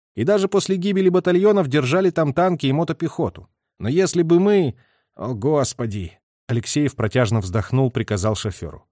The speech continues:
«Костя, в санроту!» «Значит так», глухо проговорил Иверзев, сделав усилие над собой и с трудом приподнялся на локте. «Значит так», повторил он ослабевшим голосом и, откинувшись на сиденье, закрыл глаза.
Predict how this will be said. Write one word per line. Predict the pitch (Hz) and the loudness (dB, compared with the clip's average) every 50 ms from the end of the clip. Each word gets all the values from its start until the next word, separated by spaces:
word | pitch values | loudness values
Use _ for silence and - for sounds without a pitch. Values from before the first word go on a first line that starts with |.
| _ _ _ - | _ _ _ -2
«Костя, | - 185 175 - - - 104 | 0 2 2 0 -2 -4 -6
в | 95 | -4
санроту!» | - - 170 170 160 143 120 98 - - - _ _ _ _ _ _ _ _ _ _ _ _ _ _ _ _ _ _ - | 0 0 0 2 2 0 -2 -2 -6 -12 -20 _ _ _ _ _ _ _ _ _ _ _ _ _ _ _ _ _ _ -14
«Значит | 80 76 - 113 123 - - - | -10 -6 -4 -4 -4 -4 -6 -8
так», | - 76 58 - - _ _ _ _ _ _ _ | -10 -12 -16 -18 -20 _ _ _ _ _ _ _
глухо | - 92 113 131 135 - 127 | -6 -2 0 0 0 0 -2
проговорил | - - 120 107 117 113 117 117 117 113 - | -2 -2 0 2 2 2 4 2 2 0 0
Иверзев, | - 139 143 143 139 117 101 127 - - - _ _ - | 0 0 0 2 2 0 0 -2 -4 -6 -12 _ _ -10
сделав | 92 82 90 131 127 117 - - | -6 -2 0 0 0 0 0 -2
усилие | 110 - - 139 135 120 113 104 | -4 -2 0 0 0 2 0 0
над | 101 104 98 | 0 -2 -4
собой | - - 117 101 92 117 139 135 123 _ _ _ _ _ _ _ | -4 -4 -4 -2 -2 -2 -2 -2 -4 _ _ _ _ _ _ _
и | - | -4
с | 123 - | -4 -4
трудом | - 117 117 110 98 139 135 120 | -2 -2 0 2 2 2 0 0
приподнялся | - 107 - 107 98 92 104 110 107 - - 113 | -2 -2 -2 -2 0 0 0 -2 -2 -2 -2 -2
на | 113 107 | -2 -2
локте. | 90 71 - - - - - _ _ _ _ _ _ _ _ _ _ _ | -4 -6 -12 -16 -20 -20 -20 _ _ _ _ _ _ _ _ _ _ _
«Значит | - 76 71 82 90 95 87 - - - | -12 -10 -8 -6 -6 -6 -6 -6 -8 -10
так», | - 85 95 - - - - - - _ _ _ _ _ _ - | -10 -14 -14 -14 -16 -18 -20 -20 -20 _ _ _ _ _ _ -8
повторил | 98 - - 120 117 123 120 | -6 -2 0 0 2 2 2
он | 117 113 113 | 2 2 0
ослабевшим | 107 - 123 110 104 107 92 - - 101 | 0 -2 -2 -2 -2 -2 -4 -4 -4 -4
голосом | 92 92 123 135 135 - - 120 104 - _ _ _ _ _ _ _ - | -2 -2 -2 -2 -2 -4 -6 -8 -10 -10 _ _ _ _ _ _ _ -14
и, | - | -12
откинувшись | - 85 - - 175 175 160 - 160 131 - | -12 -6 0 2 2 2 2 0 -2 -2 -2
на | 139 | -2
сиденье, | 127 - - 123 113 147 180 175 156 131 107 | -2 0 0 0 0 2 2 2 2 0 0
закрыл | 113 110 - 127 135 135 | -2 -2 0 0 0 2
глаза. | 120 101 117 123 120 101 82 82 78 73 | 2 0 0 0 0 -2 -4 -6 -8 -10